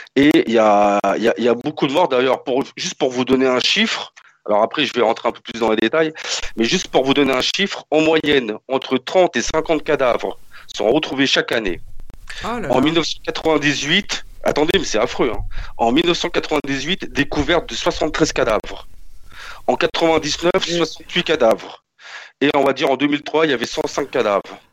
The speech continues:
Speaker 2: Mais est-ce que ce serait dû, euh, justement à cette nouvelle, euh, qu'a
Speaker 1: Alors,
Speaker 2: écrit cet homme ?
Speaker 1: alors, alors, juste, non, alors justement, ce qui se passe, c'est qu'en fait, cette forêt, elle existe depuis, bah, elle est là depuis des siècles, hein.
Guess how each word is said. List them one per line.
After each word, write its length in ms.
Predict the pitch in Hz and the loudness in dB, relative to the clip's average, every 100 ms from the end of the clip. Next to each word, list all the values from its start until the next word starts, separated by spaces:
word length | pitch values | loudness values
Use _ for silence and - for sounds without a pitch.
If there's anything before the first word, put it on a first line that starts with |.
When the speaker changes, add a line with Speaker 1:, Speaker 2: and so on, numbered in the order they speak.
| _ - | _ -4
Speaker 2:
Mais 100 | 175 | -2
est-ce 160 | 185 | -2
que 120 | - | -4
ce 280 | 214 - 214 | -4 -2 -4
serait 260 | 196 - 190 | -4 -4 -4
dû, 320 | 160 220 233 | -4 -2 0
euh, 100 | 180 | 0
justement 480 | 160 175 - 185 202 | -2 -8 -8 -4 -4
à 100 | 180 | -4
cette 240 | - 165 180 | -6 -8 -8
nouvelle, 420 | 180 160 180 185 | -8 -4 -4 -2
euh, 200 | 165 139 | -2 -4
qu'a 160 | 147 - | -4 -4
Speaker 1:
Alors, 140 | 147 | -4
Speaker 2:
écrit 140 | 139 190 | -4 -8
cet 320 | - 160 - | -6 -6 -4
homme ? 180 | 156 160 | -4 0
Speaker 1:
alors, 200 | 143 - - - - - - _ _ _ 127 | 2 0 -4 -16 -16 -16 -20 _ _ _ 0
alors, 200 | 127 - | 2 2
juste, 380 | 120 147 - 135 | 0 -4 -6 -4
non, 260 | 165 165 | 2 2
alors 200 | 113 120 | 4 4
justement, 340 | 127 147 175 190 | 2 0 0 0
ce 100 | - | -2
qui 120 | 131 | -4
se 80 | - | -2
passe, 400 | - 180 - - - - - | 0 0 0 -6 -12 -14 -4
c'est 140 | 127 | -2
qu'en 140 | 147 | 0
fait, 180 | 139 208 | 2 0
cette 160 | - - | -2 -2
forêt, 260 | 135 143 | 0 2
elle 120 | 170 123 | 2 2
existe 360 | 117 180 160 | 0 -4 -4
depuis, 380 | 117 - 127 110 | -6 -6 -6 -2
bah, 140 | 98 | 0
elle 60 | 98 | 2
est 60 | 101 | 4
là 140 | 117 | 4
depuis 280 | - - 107 | 2 -6 -4
des 120 | 117 | -2
siècles, 340 | - 135 - | 0 0 2
hein. 160 | 120 165 | 0 -2